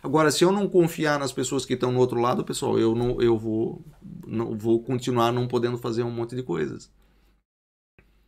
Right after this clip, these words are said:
Vocês lembram que já muita informação que eu partilhava aqui tive que parar de partilhar, certo, pessoal? Justamente por quê?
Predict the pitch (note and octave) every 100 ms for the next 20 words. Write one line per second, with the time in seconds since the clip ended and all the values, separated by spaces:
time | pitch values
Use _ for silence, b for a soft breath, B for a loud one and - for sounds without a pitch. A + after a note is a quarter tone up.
0 | b b b b b _ F#2 - G#2 A#2
1 | E3+ G3+ F#3+ F3 D3 C3+ A2 B2+ B2 B2
2 | D3+ G#3+ G3+ F3 F3 G3+ G3 D3 C#3+ C3
3 | C#3 B2+ B2+ C3+ D3+ C#3 D3 E3 E3 E3
4 | E3 E3+ E3+ D#3+ D#3 D3 F3 E3+ E3+ E3
5 | D#3+ B2+ - - - - _ _ - G#2+
6 | A#2 A#2+ A#2 A#2+ A2 B2 B2+ C#3+ E3+ -
7 | D#3 - A2+ E2